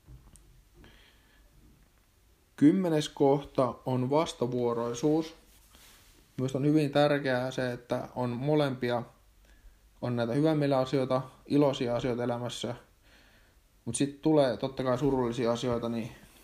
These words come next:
ne kuuluu ihmisluonteeseen, että välillä on surullinen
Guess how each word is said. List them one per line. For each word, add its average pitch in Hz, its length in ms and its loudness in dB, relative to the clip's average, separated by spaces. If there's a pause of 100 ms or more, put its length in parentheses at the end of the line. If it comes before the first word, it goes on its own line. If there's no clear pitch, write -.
(1400)
ne 117 100 -2
kuuluu 135 400 2
ihmisluonteeseen, 123 800 -2
että 117 180 -6
välillä 117 220 -2
on 117 80 -6
surullinen 113 560 -4